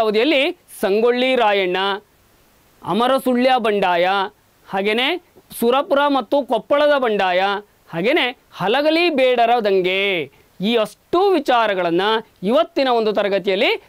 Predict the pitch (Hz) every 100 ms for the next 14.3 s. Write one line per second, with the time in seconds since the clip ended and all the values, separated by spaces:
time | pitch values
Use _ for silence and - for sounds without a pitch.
0 | - 196 185 220 214 185 175 165 165 160
1 | 135 - _ _ 175 180 247 254 240 240
2 | 262 247 233 220 208 277 262 - _ _
3 | 208 311 311 240 214 180 180 190 214 330
4 | _ - 165 214 294 320 302 269 254 240
5 | 220 240 233 226 214 208 208 214 202 190
6 | 233 339 226 _ _ 294 330 381 311 339
7 | 247 - _ - 233 349 381 277 - 330
8 | 320 320 302 294 285 269 262 233 247 -
9 | 277 196 - - 170 190 240 302 277 262
10 | 247 202 _ 214 214 240 226 226 220 208
11 | 190 220 269 220 311 269 311 - _ -
12 | 175 226 226 240 226 214 233 220 220 220
13 | 220 220 277 339 _ - 190 220 240 233
14 | 208 220 262